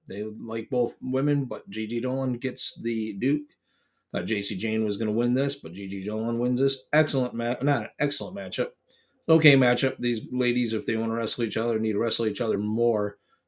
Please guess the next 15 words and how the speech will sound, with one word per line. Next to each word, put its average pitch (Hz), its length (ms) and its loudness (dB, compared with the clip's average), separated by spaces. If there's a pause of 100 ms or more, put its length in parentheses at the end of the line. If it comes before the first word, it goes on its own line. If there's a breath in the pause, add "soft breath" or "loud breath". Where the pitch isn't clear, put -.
(120)
to 110 220 0
get 110 340 -2
familiar 127 280 2
with 117 100 0
one 113 160 -2
another. 107 460 -4 (320)
Bron 139 240 10
Breakker, 147 480 8
or 110 340 2 (240)
then 123 560 0
Andre 120 380 2
Chase 143 360 6
versus 117 380 -2
Joe 123 260 2
Gacy. 151 600 2